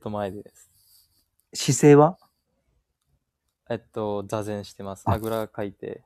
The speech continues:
Speaker 2: はあ。
Speaker 1: 背筋伸ばして。まあ、ルーティンっていうか、まあ、携帯を三十分以上見ないようにするので、寝る前は。
Speaker 2: いい。すごいいい。
Speaker 1: それが、まあ、日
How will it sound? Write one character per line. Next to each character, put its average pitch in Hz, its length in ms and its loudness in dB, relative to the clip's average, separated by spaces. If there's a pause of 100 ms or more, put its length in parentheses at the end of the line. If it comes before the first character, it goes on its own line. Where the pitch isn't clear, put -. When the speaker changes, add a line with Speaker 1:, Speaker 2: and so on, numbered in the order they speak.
Speaker 2:
は 73 1000 -4
あ。 - 20 -
Speaker 1:
背 73 60 -6
筋 104 100 -12
伸 101 160 -10
ば 98 120 -10
し - 140 -20
て。 - 320 -14 (1400)
ま 120 60 -8
あ、 - 20 -8
ル 117 80 -16
ー 139 40 -20
テ 180 240 -8
ィ 185 60 -2
ン 143 40 -6
っ - 40 -18
て 110 80 -8
い - 20 -6
う - 20 -14
か、 104 100 -8
ま 107 280 -6
あ、 - 60 -20 (140)
携 151 240 -6
帯 156 180 0
を 147 60 -4
三 147 200 -10
十 143 120 -10 (160)
分 143 140 -10
以 131 60 -10
上 107 120 -6
見 107 100 -8
な 123 100 -6
い - 40 -4
よ 101 60 -6
う - 20 -8
に 95 80 -12
す 110 120 -10
る 101 80 -12
の 95 140 -10
で、 98 80 -8
寝 98 160 -10
る 98 80 -10
前 95 200 -10
は。 110 160 -20 (840)
Speaker 2:
い 113 140 4
い。 95 240 0
す - 340 -4
ご 113 180 8
い 87 100 4
い 82 160 -4
い。 73 120 -10 (1200)
Speaker 1:
そ - 180 -14
れ 143 80 -6
が、 143 140 -8
ま 135 100 -6
あ、 123 80 -10 (360)
日 123 180 -8